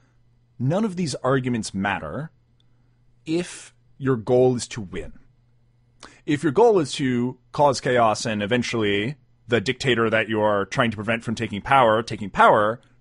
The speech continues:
great, go for it. But historically, citizen-on-citizen violence has not accomplished the aims of the citizens who have initiated that violence.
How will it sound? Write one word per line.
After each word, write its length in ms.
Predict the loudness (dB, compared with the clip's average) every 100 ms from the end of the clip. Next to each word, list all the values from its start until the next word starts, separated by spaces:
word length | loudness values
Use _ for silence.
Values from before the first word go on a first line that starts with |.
| _
great, 500 | -8 0 0 0 -10 -6
go 140 | -2 -2
for 180 | -4
it. 60 | -10 _ _ _ _ _
But 60 | -4
historically, 840 | -2 -2 0 0 0 -2 0 -4 -8 -8
citizen-on-citizen 920 | -4 -2 0 0 -2 -2 -4 -4 -4
violence 520 | -2 -2 -2 -6 -10 _ _
has 280 | -6 -4 -2
not 340 | -2 -2 -2
accomplished 680 | -6 -14 -6 -4 -4 -4 -6
the 100 | -8 -8
aims 400 | -4 -2 -2 -6
of 140 | -8
the 80 | -10
citizens 640 | -8 -4 -4 -4 -4 -4 -6
who 220 | -6 -6
have 720 | -4 -2 0 0 -2 -6 -20 -20 _ _ _ _ _ _
initiated 960 | -2 0 0 -2 -2 0 0 0 -6 -4
that 240 | -2 -2
violence. 720 | -2 2 2 0 -8 -14 -14